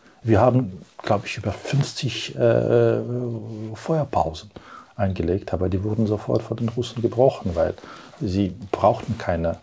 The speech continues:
Feuerpausen. Sie wollten weitergehen. Ich war selber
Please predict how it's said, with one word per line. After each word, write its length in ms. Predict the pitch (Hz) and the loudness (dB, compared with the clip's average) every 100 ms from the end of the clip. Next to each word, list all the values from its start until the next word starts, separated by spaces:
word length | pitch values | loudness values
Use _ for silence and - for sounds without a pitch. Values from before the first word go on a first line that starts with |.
| _ _ | _ _
Feuerpausen. 800 | - 104 92 90 - - 87 90 - - _ - _ | 0 4 4 2 0 -2 -4 -10 -14 -20 _ -20 _
Sie 440 | 120 90 90 90 90 107 107 107 - _ - 113 95 | -4 2 4 2 0 -4 -4 -4 -8 _ -12 -10 2
wollten 540 | 87 92 - 113 104 - - - | 4 4 4 4 4 0 -18 -8
weitergehen. 720 | - 120 151 131 85 85 78 - _ - - - | 0 0 2 0 0 0 -2 -8 _ -20 -20 -6
Ich 120 | - | 2
war 100 | 110 | 2
selber 540 | 90 107 165 160 82 | 6 6 8 8 6